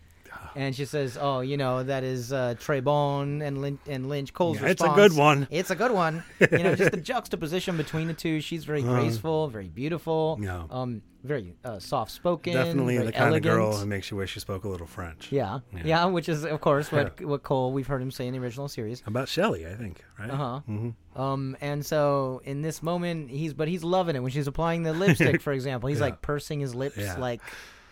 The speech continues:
Speaker 2: I don't know. I just, I dig how much Cole is into this and fine with it. But there's also, like you mentioned, a couple things between Albert and Cole.
Speaker 1: Mm-hmm.
Speaker 2: Uh, once she is gone, this young lady,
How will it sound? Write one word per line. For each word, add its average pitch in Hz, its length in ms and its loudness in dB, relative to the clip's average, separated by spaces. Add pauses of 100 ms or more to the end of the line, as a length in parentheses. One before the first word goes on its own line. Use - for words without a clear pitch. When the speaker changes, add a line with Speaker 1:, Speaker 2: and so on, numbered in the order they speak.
(160)
Speaker 2:
I 147 140 -2
don't 170 80 0
know. 170 120 2
I 143 120 2
just, 151 180 -6
I 151 140 0
dig 156 500 -2
how 151 200 0
much 143 260 -2
Cole 135 540 -2 (240)
is 131 160 -8
into 151 360 -6
this 104 360 -8
and 117 200 -8
fine 147 280 -2
with 113 80 -6
it. 107 160 -8 (340)
But 165 100 -8
there's 170 140 0
also, 196 360 2
like 156 200 -2
you 160 80 -4
mentioned, 165 380 -2
a 147 100 -4
couple 170 220 -4
things 156 200 -4
between 151 260 -6
Albert 139 260 -2
and 120 100 -8
Cole. 135 380 -2
Speaker 1:
Mm-hmm. 117 840 -2
Speaker 2:
Uh, 143 140 0
once 160 300 -4
she 240 260 -6
is 180 140 -4
gone, 101 360 -6
this 143 160 -8
young 131 220 -4
lady, 123 400 -6